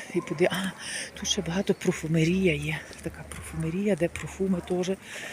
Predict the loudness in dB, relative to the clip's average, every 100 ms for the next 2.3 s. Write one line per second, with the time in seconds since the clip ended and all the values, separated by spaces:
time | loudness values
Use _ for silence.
0 | -10 2 6 6 6 4 4 2 2 0
1 | 0 2 2 4 6 4 2 0 2 2
2 | 0 -2 -4